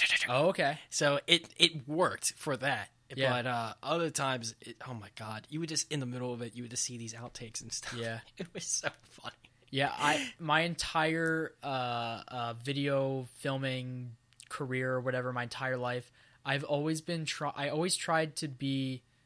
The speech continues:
Speaker 1: the most, like, use the most technology, the most up-to-date stuff. Um,
Speaker 2: Yeah.
Speaker 1: so, like, you know, if I were to ma-, if I made a video that, uh, had a gun,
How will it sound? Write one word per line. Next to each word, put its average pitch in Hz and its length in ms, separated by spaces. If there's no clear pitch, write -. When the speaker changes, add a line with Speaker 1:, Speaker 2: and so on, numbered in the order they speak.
Speaker 1:
the 139 180
most, 139 520
like, 135 200
use 139 200
the 139 60
most 139 240
technology, 120 520
the 117 80
most 123 240
up-to-date 127 680
stuff. - 540
Um, 110 420
Speaker 2:
Yeah. 113 260
Speaker 1:
so, 156 300
like, 147 240
you 156 100
know, 151 100
if 147 240
I 156 140
were 160 100
to 147 60
ma-, 143 180
if 147 180
I 156 100
made 151 160
a 135 60
video 135 460
that, 120 360
uh, 113 360
had 139 220
a 127 60
gun, 139 540